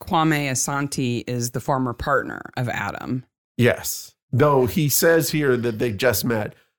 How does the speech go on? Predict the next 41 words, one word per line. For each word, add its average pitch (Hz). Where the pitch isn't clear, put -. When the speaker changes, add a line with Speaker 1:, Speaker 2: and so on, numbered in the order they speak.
Speaker 2:
And 151
this 202
is 196
something 160
I 123
like 117
about 104
this 101
episode. 104
The 123
thing 180
I 190
like 143
about 131
this 113
episode 107
is 101
all 143
of 160
the 147
red 120
herrings 113
make 127
sense. -
Like, 113
he 175
lies 147
to 175
the 151
cops 143
here. 104
Speaker 1:
Mm-hmm. 143
Speaker 2:
He 139
lies 135
about 143
being 131
gay. 113
Speaker 1:
Mm-hmm. 143
Speaker 2:
He 156
lies 135
about 131